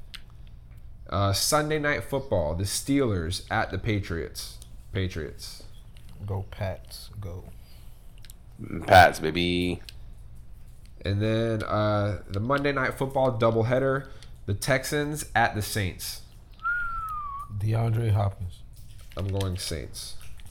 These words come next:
Speaker 3: I'm going Saints.
Speaker 1: And the Broncos at the Raiders. Raiders.
Speaker 2: Raiders.
Speaker 3: The Raiders.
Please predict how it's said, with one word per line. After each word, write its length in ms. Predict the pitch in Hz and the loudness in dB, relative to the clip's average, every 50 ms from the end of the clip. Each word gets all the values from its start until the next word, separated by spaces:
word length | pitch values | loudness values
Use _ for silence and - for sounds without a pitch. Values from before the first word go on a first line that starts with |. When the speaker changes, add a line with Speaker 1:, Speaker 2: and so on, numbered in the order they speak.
| - - - - - - - - - | -12 -12 -12 -10 -10 -10 -10 -6 -4
Speaker 3:
I'm 80 | 190 120 | 2 4
going 220 | 120 113 107 98 | 6 8 8 6
Saints. 560 | 95 - 95 95 95 90 - - - - - - - - - - - - - - - - - - - - - - | 6 4 6 6 6 4 2 -2 -6 -6 -8 -10 -12 -14 -16 -14 -14 -14 -14 -16 -16 -16 -16 -16 -16 -16 -6 -2
Speaker 1:
And 340 | 104 110 110 110 110 110 107 | 2 2 2 2 2 2 0
the 40 | 104 | 0
Broncos 880 | 98 95 117 120 131 135 139 135 - 143 143 143 139 139 143 135 131 - | 0 2 4 4 6 6 4 4 4 4 4 6 4 4 2 0 -2 -2
at 220 | 104 110 92 85 | -2 -2 0 0
the 80 | 107 104 | 0 0
Raiders. 600 | 101 101 98 92 87 85 80 85 - - - - - - - - - - - - - - - - - - - - | 0 0 0 0 0 0 -2 -2 -4 -6 -8 -10 -14 -14 -16 -16 -14 -14 -14 -14 -14 -16 -16 -16 -16 -16 -12 -6
Raiders. 460 | 80 85 87 87 80 82 - - - - - - | -4 -2 -2 -2 -2 -4 -6 -8 -12 -14 -12 -10
Speaker 2:
Raiders. 1160 | - 113 113 123 - - 120 - - - - 110 107 98 - - - - - - - - - - - - - - - | -8 -6 -4 0 2 4 4 4 4 4 4 2 2 2 0 0 -2 -2 -4 -6 -6 -8 -10 -12 -12 -12 -12 -12 -10
Speaker 3:
The 320 | 76 80 78 90 92 92 87 | -10 0 4 6 6 6 6
Raiders. 1160 | 82 82 85 85 87 87 87 85 82 87 90 90 90 92 - - - - - - - - - | 4 6 8 10 10 12 12 10 10 10 8 8 6 6 4 4 4 2 2 0 0 -2 -4